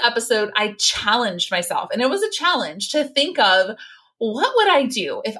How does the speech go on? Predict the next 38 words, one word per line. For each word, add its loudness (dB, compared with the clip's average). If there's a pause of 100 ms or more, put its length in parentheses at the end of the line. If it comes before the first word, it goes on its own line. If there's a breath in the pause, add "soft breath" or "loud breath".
I 0
wanted 0
to -2
get 2
at 0
least -6
one 2
photography -2
inquiry -4
in -8
the -8
next -2
twenty-four -8
hours? -10 (720)
So 0
I 0
came 0
up 2
with 0
five 2
things -4
I 2
would -4
do -6
in -6
one 2
day 0 (240 loud breath)
to -2
get 0
inquiries -2 (200)
in -10
twenty-four 0
hours 2
without -2
discounting -4
my -6
prices. -10
And 0